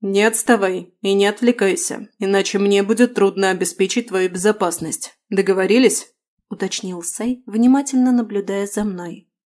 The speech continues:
«Конечно», заверила я парня, расчесывая пальцами спутанные пряди волос, чтобы завязать их в тугой узел. Следующие несколько часов мы двигались вглубь леса.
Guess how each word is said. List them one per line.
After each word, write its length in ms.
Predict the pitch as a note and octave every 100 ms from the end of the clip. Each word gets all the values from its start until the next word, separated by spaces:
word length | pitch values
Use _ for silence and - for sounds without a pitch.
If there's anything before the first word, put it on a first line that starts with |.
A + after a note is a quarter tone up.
| _ -
«Конечно», 580 | G3 F#3 F3 - A3+ A#3 _ _
заверила 580 | G#3 F#3+ G3+ G3+ G3 F#3+
я 200 | F#3 F#3
парня, 500 | F#3 A3 B3+ C4+ C4+ -
расчесывая 600 | A#3 - E4+ E4+ C4 C4
пальцами 500 | B3+ B3 B3+ - A3+
спутанные 560 | A3 - A3+ G#3+ G#3 G#3
пряди 320 | G#3 G3+ G#3
волос, 540 | G#3 G#3+ F#3+ E3+ - _ -
чтобы 360 | - F#3+ F3+
завязать 540 | F#3 F#3 F3 F#3+ A3+ B3
их 120 | -
в 60 | -
тугой 380 | F#3 F#3+ G3 -
узел. 480 | F#3 E3+ E3+ E3+ _ _ _ _ _ _ _ -
Следующие 600 | - C4 B3+ C4+ C#4 C4
несколько 480 | C4 C4 A#3+ B3
часов 400 | B3 A#3+ - D#4+
мы 140 | C4 A#3
двигались 560 | G#3+ B3+ A#3+ B3 A#3+
вглубь 380 | - F#3+ A3+ A3+
леса. 460 | F3+ F3 E3+ -